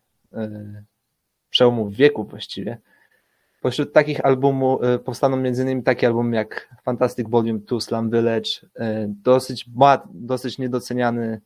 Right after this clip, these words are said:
debiut Bilala, Firstborn Second, ale przede wszystkim Wielka Czwórka,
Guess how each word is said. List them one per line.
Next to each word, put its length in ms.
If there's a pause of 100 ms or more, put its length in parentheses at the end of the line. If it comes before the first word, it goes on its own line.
(140)
debiut 360
Bilala, 440
Firstborn 520
Second, 400 (540)
ale 140
przede 220
wszystkim 380
Wielka 280
Czwórka, 540